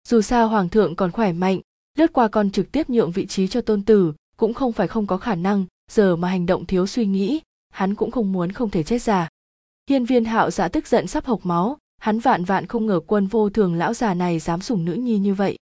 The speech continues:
Nếu hắn không đồng ý, chính mình có thể làm gì hắn, ngay cả phụ hoàng còn phải cho lão già này ba phần mặt mũi. Giờ lão già kia không đồng ý hôn sự,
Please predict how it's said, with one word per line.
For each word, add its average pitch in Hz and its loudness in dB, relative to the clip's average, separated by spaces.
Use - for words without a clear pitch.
Nếu 208 6
hắn 220 2
không 240 -2
đồng 185 4
ý, 202 2
chính 220 -2
mình 240 4
có 185 0
thể 233 4
làm 180 4
gì 180 0
hắn, 175 0
ngay 226 4
cả 202 0
phụ - -2
hoàng 185 0
còn 180 0
phải 175 0
cho 190 0
lão 185 2
già 220 2
này 170 0
ba 196 0
phần 180 -4
mặt 160 -2
mũi. 175 0
Giờ 202 4
lão 180 2
già 233 2
kia 214 2
không 214 -2
đồng 185 2
ý 175 0
hôn 220 0
sự, 208 2